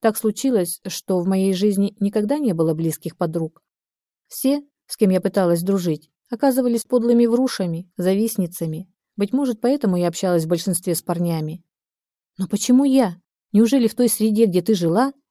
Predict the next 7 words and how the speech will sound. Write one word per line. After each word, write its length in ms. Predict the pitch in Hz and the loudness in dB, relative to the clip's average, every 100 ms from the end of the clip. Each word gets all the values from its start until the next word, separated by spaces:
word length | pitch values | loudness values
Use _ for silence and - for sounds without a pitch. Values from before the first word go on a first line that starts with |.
| - | 2
не 120 | 202 | 4
было 200 | 202 196 | 4 2
женщины, 560 | 185 247 226 226 208 - | 4 2 4 2 2 0
больше 320 | 185 208 226 | 0 2 4
меня 220 | 214 208 | 4 4
достойной 440 | 196 202 208 196 220 | 0 0 2 4 4
жалости? 640 | 233 190 165 - 156 | 4 2 0 -4 -12